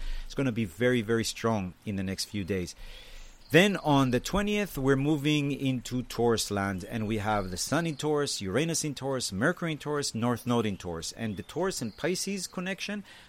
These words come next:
which we have almost like, what, seventy percent of the chart, are very compatible. So it means that most of the planets in the next few days are actually, next few weeks even, are working for you, that earth energy and this water energy. So here we have the rock, Taurus,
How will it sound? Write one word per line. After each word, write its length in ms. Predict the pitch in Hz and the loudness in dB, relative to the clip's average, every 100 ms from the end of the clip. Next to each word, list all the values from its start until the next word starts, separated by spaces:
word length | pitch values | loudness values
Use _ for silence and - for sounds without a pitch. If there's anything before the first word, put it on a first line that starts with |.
| - | -8
which 180 | 113 - | -6 0
we 140 | 113 | 0
have 320 | 113 127 123 | 2 2 2
almost 420 | 120 123 117 - | 0 0 -2 -2
like, 240 | 110 104 - | -2 -2 0
what, 300 | 113 98 - | -2 -2 -2
seventy 340 | - 127 139 | -2 0 -2
percent 400 | 120 107 - 123 | -4 -4 -4 -4
of 120 | 117 | -4
the 60 | 90 | -6
chart, 360 | - 113 156 - - - - | -4 -4 -4 -6 -16 -12 -4
are 80 | 113 | -4
very 300 | 92 127 127 | 0 2 2
compatible. 560 | 104 92 92 90 73 | -4 -6 -6 -6 -8
So 140 | - 107 | -4 -4
it 140 | 95 | -2
means 140 | 135 | -2
that 160 | 127 - | -2 -2
most 260 | 123 170 185 | 0 2 0
of 120 | 160 | -4
the 80 | 151 | -2
planets 500 | 143 139 120 - - | 0 0 0 -2 -4
in 200 | 110 101 | -4 0
the 60 | 98 | 0
next 220 | 127 - | 0 0
few 180 | 127 110 | -2 0
days 340 | 113 107 92 | 2 2 0
are 100 | 92 | -2
actually, 460 | 117 139 - 175 - - | -2 -2 -2 -4 -4 -8
next 200 | 113 120 | -4 -2
few 160 | - 113 | -2 -2
weeks 300 | 113 156 - | -2 -2 -2
even, 200 | 87 87 - - - | -6 -6 -10 -8 0
are 60 | |
working 360 | 113 156 - 131 | 4 4 2 -4
for 300 | - 117 123 | 0 2 2
you, 200 | 92 85 - - - | 0 -6 -16 -20 -14
that 400 | 104 117 110 - - - | 0 2 2 -2 -18 -2
earth 380 | 190 170 139 - 127 | 4 6 4 -2 -4
energy 520 | 120 117 104 120 123 - | 0 0 0 -2 -2 -2
and 240 | 113 107 | -2 0
this 240 | 113 104 | -2 -2
water 440 | - 104 127 135 123 | -4 0 2 4 2
energy. 420 | 85 87 87 67 - - - | -2 -6 -8 -10 -16 -20 -20
So 240 | - 113 107 | -2 2 2
here 300 | 98 160 165 | 4 4 6
we 140 | 143 | 4
have 260 | 139 139 113 | 4 2 2
the 100 | 107 | 4
rock, 420 | 123 180 - - | 6 6 0 -4
Taurus, 420 | 151 156 202 - | 0 0 0 -4